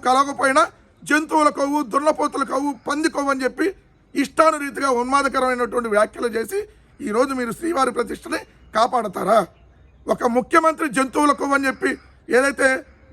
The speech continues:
బరి తెగించి పబ్లిక్గా మాట్లాడి శ్రీవారి ప్రతిష్టని, నూట నలభై కోట్ల హిందువుల మ-, భక్తుల మనోభావాల్ని దెబ్బతీసి శ్రీవారి ప్రతిష్టని ఘోరంగా ఈ ప్రపంచం ముందు ఏదైతే దెబ్బతీసి మళ్ళీ ఈరోజు మీరు ఇక్కడ నాటకాలు ఆడుతూ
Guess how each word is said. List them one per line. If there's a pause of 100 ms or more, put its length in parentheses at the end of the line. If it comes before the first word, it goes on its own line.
(120)
బరి
తెగించి (140)
పబ్లిక్గా
మాట్లాడి (360)
శ్రీవారి
ప్రతిష్టని, (100)
నూట (100)
నలభై
కోట్ల (340)
హిందువుల
మ-,
భక్తుల (360)
మనోభావాల్ని (120)
దెబ్బతీసి (520)
శ్రీవారి
ప్రతిష్టని (140)
ఘోరంగా (560)
ఈ (100)
ప్రపంచం
ముందు (420)
ఏదైతే (120)
దెబ్బతీసి (440)
మళ్ళీ
ఈరోజు
మీరు
ఇక్కడ (100)
నాటకాలు
ఆడుతూ